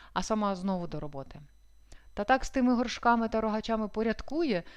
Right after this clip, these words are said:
що батькові аж дивно. От він і питає: «А що тобі, доню, чи добре діється?» «Добре, таточку». «А що ж ти вже вмієш варити обідати?» «Умію, таточку». «Та й у нас таке, таточку»,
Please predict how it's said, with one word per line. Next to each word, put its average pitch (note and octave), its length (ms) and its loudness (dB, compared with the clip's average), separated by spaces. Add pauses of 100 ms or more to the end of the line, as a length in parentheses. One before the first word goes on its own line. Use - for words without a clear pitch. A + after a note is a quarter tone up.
(140)
що - 160 -6
батькові B3+ 400 0
аж B3 240 2
дивно. D3+ 440 0 (920)
От C#4+ 220 -2
він B3 160 4
і A#3+ 40 4
питає: D3 480 -4 (540)
«А A#3 160 0
що E4 180 -2
тобі, A#3+ 220 0
доню, F#3 500 0
чи - 140 -6
добре B3+ 320 2
діється?» G3 640 -4 (720)
«Добре, D#4 320 4
таточку». - 520 -6 (680)
«А G3+ 140 -2
що E4 180 0
ж E4+ 100 -4
ти D#4 80 0
вже B3 200 2
вмієш B3 560 4
варити A3 400 2
обідати?» A#3 600 0 (680)
«Умію, E4+ 440 0
таточку». - 520 -4 (360)
«Та D#4 160 4
й D#4+ 80 2
у C#4 40 0
нас D4 260 2
таке, C4 380 0
таточку», A#3+ 840 -4